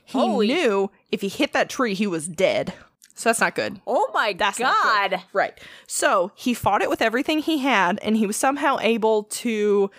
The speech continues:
Speaker 1: throw off whatever it was that was making him turn his car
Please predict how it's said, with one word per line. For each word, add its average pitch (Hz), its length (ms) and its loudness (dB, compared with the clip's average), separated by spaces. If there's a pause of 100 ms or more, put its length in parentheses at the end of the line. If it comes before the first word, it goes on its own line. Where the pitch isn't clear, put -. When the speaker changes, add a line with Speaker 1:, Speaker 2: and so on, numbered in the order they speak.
(160)
Speaker 1:
throw 233 580 0
off 226 380 2
whatever 214 480 2
it 233 100 0
was 208 280 0
that 196 100 -2
was 196 160 0
making 196 340 0
him 196 140 0
turn 196 220 0
his 202 160 -4
car 180 440 0